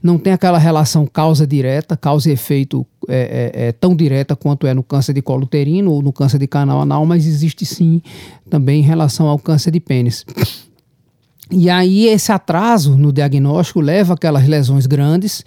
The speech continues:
e acaba que o paciente ou perde a vida, né, ou acaba sendo submetido a cirurgias mutiladoras, né, ele acaba perdendo o pênis e muitas vezes é um paciente jovem, o que vai ter repercussões,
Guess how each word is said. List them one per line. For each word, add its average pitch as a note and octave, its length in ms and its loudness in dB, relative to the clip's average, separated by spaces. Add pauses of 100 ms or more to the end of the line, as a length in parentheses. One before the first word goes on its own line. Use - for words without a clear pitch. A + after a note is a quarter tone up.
(400)
e F3+ 80 0
acaba F#3 360 -2
que F#3+ 80 -2
o F#3+ 60 0
paciente F#3 500 0
ou G#3+ 140 0
perde F#3 320 0
a E3+ 80 4
vida, F#3 420 0
né, G3 220 0
ou G#3 220 2
acaba A3+ 360 0
sendo A3+ 240 2
submetido G3+ 540 0
a G3+ 60 2
cirurgias G3+ 400 0
mutiladoras, G#3 680 0
né, D3+ 120 0
ele F3 100 -6
acaba G3+ 260 -4
perdendo G#3+ 380 0
o A3 60 -6
pênis G3 360 0
e F3+ 60 2
muitas G3 320 2
vezes F#3 160 2
é G3 40 2
um G3+ 60 0
paciente G3+ 440 -2
jovem, D#3+ 420 0 (580)
o C#3+ 120 -4
que F#3 100 0
vai E3 180 2
ter F3 140 -2
repercussões, E3 1080 0